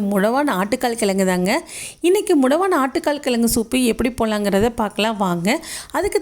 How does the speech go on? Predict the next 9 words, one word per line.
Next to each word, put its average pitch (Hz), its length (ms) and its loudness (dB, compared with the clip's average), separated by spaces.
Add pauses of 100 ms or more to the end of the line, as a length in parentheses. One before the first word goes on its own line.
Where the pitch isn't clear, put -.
தேவையான 349 540 2
பொருட்கள்: 269 340 -2 (100)
ஒரு 262 180 2 (100)
டீஸ்பூன் 269 440 0
ஜீரகம், 226 560 2 (440)
ஒரு 403 140 4 (140)
டீஸ்பூன் 302 420 2 (140)
தனியா, 202 420 2 (640)
மூணு 415 300 2